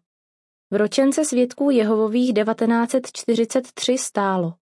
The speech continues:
"Celková zpráva za rok devatenáct set čtyřicet dva sice kvůli stížené komunikaci není úplná, ale i tak je úžasná, protože ukazuje, že po celém světě je nyní přes sto šest tisíc zvěstovatelů, kteří se účastní kázání dobré zprávy."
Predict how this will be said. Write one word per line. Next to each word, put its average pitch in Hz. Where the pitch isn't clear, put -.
"Celková 269
zpráva 214
za 214
rok 233
devatenáct 240
set 262
čtyřicet 240
dva 196
sice 247
kvůli 254
stížené 262
komunikaci 254
není 247
úplná, 247
ale 208
i 208
tak -
je 208
úžasná, 196
protože 233
ukazuje, 208
že 220
po 214
celém 294
světě 208
je 220
nyní 226
přes -
sto -
šest 285
tisíc 240
zvěstovatelů, 190
kteří 226
se 233
účastní 220
kázání 196
dobré 180
zprávy." 175